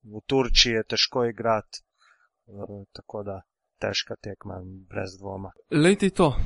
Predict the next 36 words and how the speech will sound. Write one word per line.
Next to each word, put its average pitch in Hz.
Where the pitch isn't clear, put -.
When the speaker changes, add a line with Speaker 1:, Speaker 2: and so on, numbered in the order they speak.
Speaker 2:
v 151
bistvu, 160
veliko 190
smo 196
imeli 190
za 175
povedati, 170
ampak 156
vseeno 175
se 165
mi 160
zdi, 165
da 156
smo 151
enega 147
najkrajših 147
pivotiranj 143
posneli 139
Speaker 1:
Ja. 127
Speaker 2:
v, 143
v 156
celotni 151
zgodovini. 139
<laughs> -
Speaker 1:
No, 120
zdaj 131
lahko 147
še -
enkrat 127
se -
predstavimo 120
in 104
povemo, 110
kje 117
nas 110
najdejo, 101